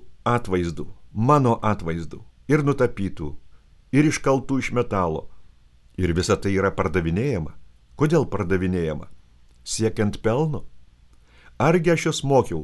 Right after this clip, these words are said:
darykite mano atvaizdus, tapykite mano portretus, pardavinėkite juos.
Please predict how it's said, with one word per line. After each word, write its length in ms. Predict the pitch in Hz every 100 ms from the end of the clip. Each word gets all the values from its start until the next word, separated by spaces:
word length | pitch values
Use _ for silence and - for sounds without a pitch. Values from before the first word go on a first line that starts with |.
| -
darykite 480 | 95 110 135 143 135
mano 280 | 139 135 -
atvaizdus, 720 | 120 120 98 90 76 78 - -
tapykite 500 | 98 - 143 139 143
mano 300 | 139 139 131
portretus, 880 | - 123 117 117 123 - 85 - - - - - -
pardavinėkite 800 | 110 95 117 131 156 160 139 113
juos. 340 | 98 76 -